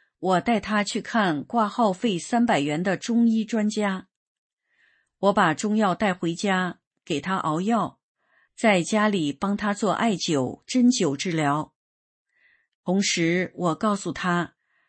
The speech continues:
要常念“法轮大法好，真善人好”。两个月后，婆婆完全恢复了健康。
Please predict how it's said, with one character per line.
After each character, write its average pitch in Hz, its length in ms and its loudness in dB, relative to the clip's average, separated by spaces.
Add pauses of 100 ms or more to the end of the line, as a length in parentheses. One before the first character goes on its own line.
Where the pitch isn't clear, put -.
(140)
要 233 220 4
常 180 360 -2
念 220 460 4
“法 170 340 -2
轮 151 300 -2
大 247 220 -2
法 175 260 -4
好， 151 480 -2 (140)
真 262 320 6
善 233 280 0
人 147 240 0
好”。 170 400 -4 (1120)
两 165 280 2
个 180 100 0
月 202 220 4
后， 180 500 0 (160)
婆 180 160 0
婆 196 260 2
完 160 240 0
全 196 320 0
恢 196 240 2
复 196 160 -4
了 151 140 2
健 160 280 -2
康。 156 380 -4